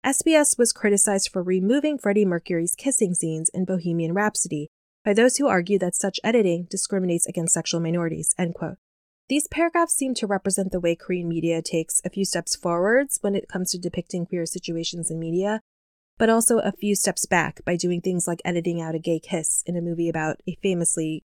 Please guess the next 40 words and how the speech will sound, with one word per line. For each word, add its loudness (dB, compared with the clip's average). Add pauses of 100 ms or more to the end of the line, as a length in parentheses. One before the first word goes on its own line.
(140)
gay 4
man. -2 (400)
But 4
it 6
is 6
really 4
hopeful 0
that -2
some 0
people -2
spoke -2
out 0
against -2
their -2
editing 0
out -6
of -6
that -6
scene. 2 (760)
But 4
what 4
about 0
the 0
idea 2
that -2
queer 0
content -4
in 0
dramas -2
could -8
become -2
even 0
more 0
mainstream 0
in -4
Korea, 0 (120)
like -4
in -2
the -6
book? -2